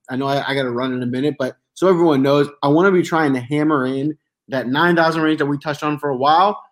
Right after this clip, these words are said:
and a lot of these seven thousand guys, because I think there's just a lot of price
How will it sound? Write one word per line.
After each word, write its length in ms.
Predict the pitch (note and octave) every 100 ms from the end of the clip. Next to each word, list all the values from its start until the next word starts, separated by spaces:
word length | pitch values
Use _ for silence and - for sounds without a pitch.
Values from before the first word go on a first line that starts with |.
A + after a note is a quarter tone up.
| _ -
and 160 | D3
a 60 | C#3+
lot 140 | C#3+
of 60 | D#3+
these 180 | D3+ C#3+
seven 280 | C#3 C#3+ D#3
thousand 280 | D#3 D#3
guys, 220 | D#3+ E3+ E3
because 340 | D3 D3+ C#3+ - _ _ _
I 80 | C#3
think 180 | D#3 F3+
there's 140 | F#3
just 120 | E3 C3+
a 60 |
lot 280 | C3 C3 C#3+
of 120 | D3
price 420 | - C#3 C#3 -